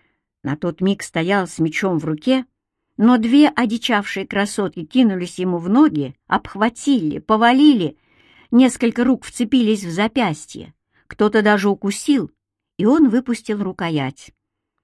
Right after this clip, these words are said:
Его поволокли к воде. Местина орал и отбивался, но его держали за одежду, за длинные волосы.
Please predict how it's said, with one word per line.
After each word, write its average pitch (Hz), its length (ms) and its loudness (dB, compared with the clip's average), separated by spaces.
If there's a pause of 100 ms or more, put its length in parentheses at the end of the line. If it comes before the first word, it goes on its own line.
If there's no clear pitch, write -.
(140)
Его 151 320 -2
поволокли 165 580 -4
к - 80 -14
воде. 185 480 -6 (500)
Местина 180 580 2
орал 214 300 2
и 202 40 0
отбивался, 170 840 -2 (360)
но 202 120 4
его 202 220 4
держали 220 520 0
за 202 180 -2
одежду, 220 520 0
за 180 180 -2
длинные 190 420 0
волосы. 202 640 -2